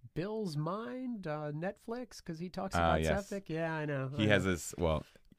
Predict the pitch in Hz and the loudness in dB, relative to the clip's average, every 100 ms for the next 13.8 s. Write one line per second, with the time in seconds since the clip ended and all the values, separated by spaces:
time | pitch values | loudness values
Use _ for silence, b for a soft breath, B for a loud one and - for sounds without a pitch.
0 | _ - 87 95 87 85 80 82 82 73 | _ -2 4 6 6 4 4 2 0 -4
1 | - - - 78 80 78 73 76 - - | -8 -14 -6 -2 0 0 -2 -4 -8 -4
2 | 80 - 73 71 85 90 - - 240 220 | -4 -4 -4 -2 -2 -6 -16 -8 -4 -2
3 | 247 233 202 104 90 214 220 294 190 214 | 0 0 0 -2 0 4 4 4 0 0
4 | 214 233 240 220 208 190 190 170 180 175 | 4 4 4 4 4 4 2 0 0 2
5 | 190 214 180 151 - 196 151 - 156 143 | 2 2 0 0 0 -2 -4 -2 0 4
6 | 147 147 139 123 113 117 139 156 127 131 | 4 6 4 2 -2 0 2 2 0 0
7 | 123 117 - 123 139 151 120 113 123 127 | -2 -2 -4 -2 0 0 -2 -2 -4 -2
8 | 127 - 120 123 117 113 107 101 110 - | -4 -6 -6 -6 -4 -4 -6 -6 -8 -4
9 | 123 135 139 120 110 107 107 110 113 - | -2 -2 -4 -4 -4 -4 -6 -6 -8 -10
10 | 117 123 135 120 117 - 107 110 107 - | -8 -8 -8 -8 -8 -8 -8 -6 -8 -8
11 | 110 139 113 - 123 113 107 107 107 113 | -6 -6 -8 -10 -12 -10 -8 -8 -8 -6
12 | 107 101 120 156 139 120 107 107 - 107 | -6 -4 -2 -2 -4 -6 -6 -10 -10 -12
13 | 104 110 - 107 95 - 80 | -10 -12 -12 -12 -10 -6 -6